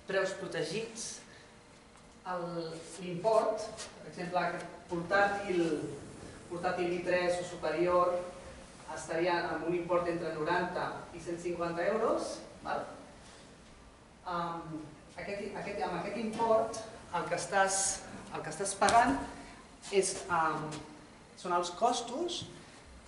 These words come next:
necessaris perquè aquest, aquest ordinador que estava en un magatzem ple de pols, no? Em, a una institució pública, eh, passi a estar,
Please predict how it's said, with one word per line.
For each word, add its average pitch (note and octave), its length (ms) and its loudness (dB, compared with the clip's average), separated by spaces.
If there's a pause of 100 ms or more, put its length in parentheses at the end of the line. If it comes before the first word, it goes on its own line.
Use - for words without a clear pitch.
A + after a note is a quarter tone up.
(300)
necessaris F3+ 680 6
perquè E3 220 0
aquest, - 220 -6
aquest G#3 200 -2
ordinador G3+ 800 0 (160)
que E3+ 80 0
estava G3+ 360 6
en F#3 120 2
un F3+ 200 0
magatzem E3+ 580 4 (340)
ple F3 160 4
de F3 180 10
pols, C#3+ 460 4 (340)
no? - 140 -6 (560)
Em, C#3+ 480 0 (720)
a C#3+ 120 -8 (760)
una E3 100 -8
institució - 480 -8
pública, B3+ 440 0 (680)
eh, D3+ 280 -2 (380)
passi B3 480 -2 (640)
a D#3+ 120 -2 (800)
estar, F3 340 0